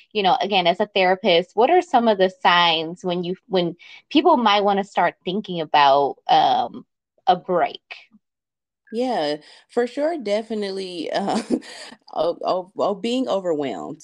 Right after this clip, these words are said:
Speaker 2: Um, if you're going about your day and you're feeling like, "How am I gonna manage this?"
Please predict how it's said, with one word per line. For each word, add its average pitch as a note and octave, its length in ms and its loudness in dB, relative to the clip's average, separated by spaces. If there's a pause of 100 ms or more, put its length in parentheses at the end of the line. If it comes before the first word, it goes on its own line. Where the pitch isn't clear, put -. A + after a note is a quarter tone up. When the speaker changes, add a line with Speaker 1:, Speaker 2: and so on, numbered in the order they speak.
Speaker 2:
Um, C#3 380 -6
if D#3+ 220 -8
you're E3 480 -6 (220)
going F#3+ 360 -8
about E3 340 -4
your D#3+ 100 -6
day D#3 480 -4
and C#3+ 500 -8
you're D3+ 180 -8
feeling E3 380 -8
like, C#3+ 420 -10 (120)
"How A3+ 160 -14
am C#4+ 120 -4
I A#3+ 80 -6
gonna F#3+ 260 -10
manage D#3+ 440 -8
this?" C3+ 500 -10